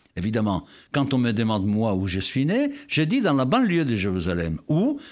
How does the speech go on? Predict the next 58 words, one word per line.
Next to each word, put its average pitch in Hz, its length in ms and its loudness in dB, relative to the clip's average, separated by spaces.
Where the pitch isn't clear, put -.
Je 160 140 -2
dis 226 200 0
à 180 100 4
l'angle 202 400 2
de 156 60 2
la 139 160 2
rue 156 120 0
des 147 100 0
Prophètes 139 520 -2
et 123 40 0
de 123 100 0
la 117 180 2
rue 151 160 2
Strauss. - 560 0
C'est 160 140 0
là 180 100 2
où 180 80 4
je 123 120 2
suis 110 240 2
né. 90 160 0
On 117 40 0
dit, 135 120 4
mais 156 100 4
c'est 208 140 4
le 233 100 2
centre-ville. 180 640 2
Je 98 120 0
dis, 131 140 0
mais 120 140 0
pas 110 160 -4
du 104 160 -2
tout, 165 140 -4
pas 90 100 -4
du 117 120 -2
tout. 214 200 -2
Le 110 100 0
centre-ville, 139 520 0
c'est - 120 0
le 101 80 0
mont 123 140 0
du 101 160 -2
Temple. 95 360 -2
C'est 101 160 -2
pas 117 100 -2
la 117 100 -2
peine 107 140 -4
de 87 60 -4
chercher. 82 380 -4
Le 123 100 0
centre-ville 165 560 0
de 135 80 2
Jérusalem, 113 640 2
<laughs> - 0 -
c'est - 220 0
le 104 140 2
mont 120 180 2
du 104 160 0
Temple. 80 420 -4